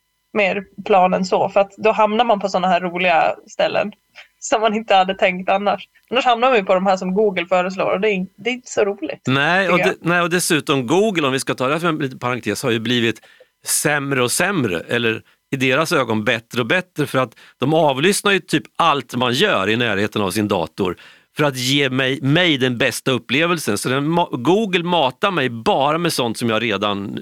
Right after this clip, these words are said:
Speaker 2: vet eller har varit intresserad
Speaker 1: Mm.
Speaker 2: av. Och jag kanske av, av misstag har, har sökt på något konstigt och då tycker Google, och jag kanske har gjort det tre gånger, tycker Google, "Den här killen är superintresserad av frimärksmuseer."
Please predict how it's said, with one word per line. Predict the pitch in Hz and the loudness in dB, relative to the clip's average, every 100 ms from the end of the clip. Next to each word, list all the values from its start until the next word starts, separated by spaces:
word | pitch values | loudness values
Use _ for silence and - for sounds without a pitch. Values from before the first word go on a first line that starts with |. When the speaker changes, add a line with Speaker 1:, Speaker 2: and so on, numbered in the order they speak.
| 76 117 117 110 | -14 -16 -16 -6
Speaker 2:
vet | 120 156 131 - | -2 0 -2 -2
eller | 120 110 | 0 2
har | |
varit | 104 110 | 0 -2
intresserad | 104 107 98 123 120 | -4 -2 -2 -2 0
Speaker 1:
Mm. | 113 98 | 0 0
Speaker 2:
av. | 87 - - - - | -2 -6 -20 -18 -4
Och | |
jag | 135 123 | -2 0
kanske | 160 151 185 | -2 0 2
av, | 190 175 | 0 0
av | 165 180 | -2 -2
misstag | 190 208 123 - - - 233 214 165 | 0 0 0 -2 -4 -2 0 2 0
har, | 147 127 | 0 2
har | 143 123 117 - _ _ _ - | 2 0 -2 -10 _ _ _ -6
sökt | - 160 120 113 - | 0 2 2 -2 -4
på | 131 | -4
något | 117 | -4
konstigt | - 139 98 - 113 104 | -2 -2 -2 -4 -4 -4
och | 123 | -2
då | 160 | -2
tycker | 170 160 | -2 -2
Google, | 127 123 107 107 107 | 0 0 2 -2 -2
och | 127 | -2
jag | 151 | -2
kanske | 175 151 | -2 -2
har | 160 | -2
gjort | 131 | -2
det | 139 | -2
tre | - 151 131 | -2 0 0
gånger, | 123 113 139 156 | 0 0 0 -2
tycker | - 117 | -2 -6
Google, | 95 95 85 - - - | -4 -4 -6 -14 -14 -4
"Den | 123 | -2
här | |
killen | - 170 139 131 | 0 2 2 0
är | |
superintresserad | - 165 - 123 123 104 113 151 175 160 131 | 2 2 2 2 0 0 0 2 2 2 0
av | 113 | 0
frimärksmuseer." | 147 123 101 98 - 110 - 175 131 92 | 0 0 2 0 -2 -2 2 2 2 -2